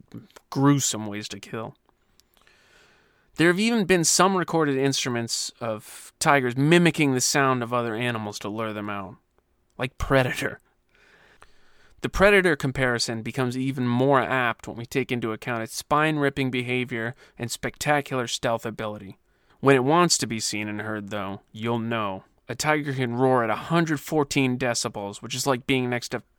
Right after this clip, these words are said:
twenty-five lawnmowers going at once. They'll eat pretty much anything they want. A tiger's diet includes, but is presumably not limited to, fish,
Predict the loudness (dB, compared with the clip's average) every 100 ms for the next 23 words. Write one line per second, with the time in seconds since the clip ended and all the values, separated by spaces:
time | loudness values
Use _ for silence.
0 | _ _ -6 -2 -2 0 0 0 0 -2
1 | -2 -4 -6 -10 -10 -8 -8 -8 -8 -8
2 | -10 -16 _ _ _ _ _ _ _ _
3 | _ _ _ _ _ _ -20 _ 4 6
4 | 6 4 2 4 4 2 0 -2 0 0
5 | 0 0 -2 -4 -4 -6 -8 -10 -12 -4
6 | -2 0 -2 0 0 2 0 -2 -6 -4
7 | -2 2 0 -2 -8 -8 -12 -10 -8 -6
8 | -8 -12 -14 -6 2 4 6 4 2 2
9 | -2 0 -2 -4 -8 -10 -10 -10 -12 -10
10 | -2 0 -2 -8 -12